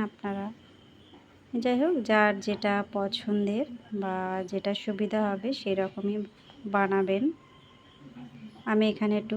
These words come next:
ফন্ড্যান্ট টুলস দিয়ে, উম, যেরকম বাঁশির যে ফুটোগুলো থাকে আর কি, সেইগুলো আমি একটু করে নিলাম, প্রপার শেপটা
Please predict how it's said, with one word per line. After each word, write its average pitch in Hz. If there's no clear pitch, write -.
ফন্ড্যান্ট 208
টুলস 196
দিয়ে, 233
উম, 196
যেরকম 214
বাঁশির 208
যে 202
ফুটোগুলো 220
থাকে 196
আর 190
কি, 240
সেইগুলো 196
আমি 196
একটু -
করে 202
নিলাম, 208
প্রপার 202
শেপটা 196